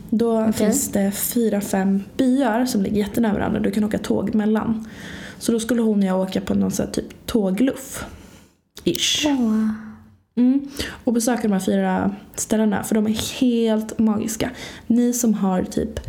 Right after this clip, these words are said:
Speaker 1: We Heart It eller Pinterest där det finns så här fantastiska bilder. De bilderna från Italien är tagna där.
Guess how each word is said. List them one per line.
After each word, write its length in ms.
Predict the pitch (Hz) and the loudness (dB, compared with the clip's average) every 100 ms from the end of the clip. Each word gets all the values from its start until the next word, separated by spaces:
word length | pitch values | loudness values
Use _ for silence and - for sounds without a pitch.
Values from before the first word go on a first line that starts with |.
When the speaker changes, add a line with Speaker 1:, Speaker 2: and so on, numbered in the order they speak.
| - | -4
Speaker 1:
We 120 | - 196 | 0 2
Heart 420 | 233 226 220 - | 2 0 0 -2
It 140 | 220 | -2
eller 140 | - 220 | -2 -2
Pinterest 760 | - 220 214 214 214 208 - | 0 2 2 2 -2 -2 -2
där 80 | 185 | 0
det 60 | |
finns 240 | 185 185 196 | 0 0 0
så 60 | |
här 240 | 185 - - - - - | 0 -2 -6 -12 -20 -14
fantastiska 720 | - 202 202 202 196 196 - | -6 -2 0 0 -2 -2 -2
bilder. 500 | 208 214 220 220 - - - - - _ _ - - - - _ | 0 0 2 0 -2 -8 -20 -20 -20 _ _ -20 -20 -20 -20 _
De 300 | 196 247 233 | 0 2 4
bilderna 340 | 220 190 185 | 2 2 0
från 160 | 185 196 | 0 0
Italien 420 | 202 220 - - - | 0 0 0 -2 -4
är 60 | |
tagna 400 | - - 185 220 | -2 -2 0 0
där. 340 | 202 - - | 0 -2 -6